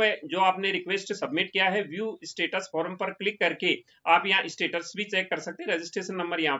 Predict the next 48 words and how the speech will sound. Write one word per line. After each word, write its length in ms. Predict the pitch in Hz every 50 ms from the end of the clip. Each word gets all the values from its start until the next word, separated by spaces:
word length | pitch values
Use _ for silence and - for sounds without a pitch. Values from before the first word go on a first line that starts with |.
| -
फिल 100 | - 180
करेंगे, 320 | 185 180 196 190 196 226 233
ईमेल 300 | 208 175 160 160 165 170
आईडी 220 | 175 180 180 202
फिल 160 | 196 - 190
करेंगे, 280 | 196 - 320 190 196 208
कैप्चा 400 | 208 - 165 160 160 - - 190
फिल 160 | 185 - 185
करेंगे, 300 | 185 185 170 180 202 233
सबमिट 360 | 233 - 165 139 123 156 156
पर 80 | - 185
क्लिक 280 | 180 - 170 170 180 -
करेंगे 240 | 160 151 156 180 196
तो 80 | 196
आपकी 280 | 208 180 151 - - 196
रिक्वेस्ट 400 | 170 160 - 156 170 165 - -
का 60 | 185
पता 200 | - - 147 160
लग 160 | 170 160 143
जाएगा 260 | 127 135 139 139 156 175
कि 220 | 180 - 196 196 -
क्या 120 | 185 180
पोजीशन 460 | 175 180 156 135 120 135 - 165 156
है, 240 | 165 175 196 214 233 - - - - _ _ _ _
क्या 200 | - 196 202 214
उसका 360 | 208 190 180 - - 196 196 -
स्टेटस 480 | 175 - - 160 143 - 131 120 117 - 120
है। 180 | 117 117 117
तो 100 | - 202
ये, 400 | 196 185 180 208 220 240 240 247
अ, 240 | - - 175 175 185 180 -
पूरा 200 | 196 202 208 208
का 140 | 208 214
पूरा 240 | 208 208 208 208 202
मैंने 180 | 196 196 190 196
आपको 280 | 190 175 175 - 202
बता 240 | 190 156 147 160 160
दिया 220 | 165 185 196 202 196
है, 160 | 185 214 226
आप 240 | - 151 156 156 156
ये 60 | 165 175
इसके 280 | 175 160 160 - 147
बारे 220 | - 139 127 127 120
में 160 | 151 196 -
पता 220 | - 135 - 151
कर 380 | 185 320 - _ - 185 180 160
सकते 300 | - - - - - 127
हैं। 280 | 123 120 120 113 107